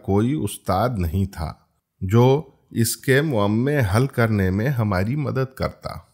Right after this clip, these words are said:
भाईजान मेरठ में थे और अम्मा गोरखपुर में। मामू लखनऊ में ज़रूर मौजूद थे,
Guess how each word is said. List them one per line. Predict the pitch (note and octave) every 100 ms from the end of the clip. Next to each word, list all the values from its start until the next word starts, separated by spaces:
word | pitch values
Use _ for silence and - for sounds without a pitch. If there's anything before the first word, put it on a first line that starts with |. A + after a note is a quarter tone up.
| _ _ _ -
भाईजान | E2+ G2 B2+ D3+ D#3 D#3+ D#3
मेरठ | C3 B2 C#3+ -
में | D#3 D#3
थे | D3 D3+
और | D3+ C#3
अम्मा | A2+ A2 A#2+ A#2+
गोरखपुर | G#2+ F#2+ F#2+ - F#2+ G2
में। | G2 F#2+ D2 - _ _ _ - - _ F#2
मामू | F#2 B2 D#3+
लखनऊ | D3+ - B2+ D3+
में | D#3+ D#3
ज़रूर | A#2+ G2 B2+ D3
मौजूद | A#2+ F2+ F2+ F2+ -
थे, | G2